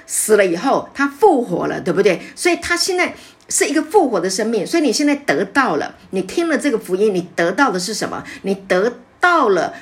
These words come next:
就是一个复活的生命，是一个永生的生命。感谢主，所以神已经做了一，这个，啊，这个审判。所以你要想，好，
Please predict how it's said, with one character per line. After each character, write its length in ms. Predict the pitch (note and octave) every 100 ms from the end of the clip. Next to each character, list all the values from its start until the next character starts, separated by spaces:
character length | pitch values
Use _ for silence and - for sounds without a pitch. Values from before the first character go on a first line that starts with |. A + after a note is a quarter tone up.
| -
就 320 | - E4+ C4+
是 460 | G#3+ - C4+ E3 -
一 100 | G3
个 340 | F3+ A3+ - -
复 300 | - G4+ B3
活 180 | - B2
的 80 | C#3+
生 220 | - E3
命， 200 | F3+ D#3 - -
是 160 | - -
一 100 | D4+
个 160 | - -
永 260 | B3 F3 D3
生 360 | - - G3+
的 60 | F3
生 300 | E3+ - E3+
命。 280 | F3+ D3+ C#3+ - -
感 180 | - D#3+
谢 220 | F3+ D4+
主， 180 | G3 C#3 - -
所 120 | -
以 60 | F4+
神 380 | - - G3 G#3+
已 120 | F#3+ E3
经 260 | - C#4+
做 280 | C#4+ G4+ D#4
了 100 | E3+
一， 140 | -
这 120 | F3+ F3+
个， 220 | E3 - - -
啊， 200 | D#3+ -
这 100 | -
个 60 | F3+
审 280 | F#3 - E3+
判。 360 | - E3 - - _ _ _
所 160 | - D4+
以 100 | A#3+
你 100 | A3+
要 100 | C#4
想， 320 | - - - - _ _ _ -
好， 380 | F3+ C#3 -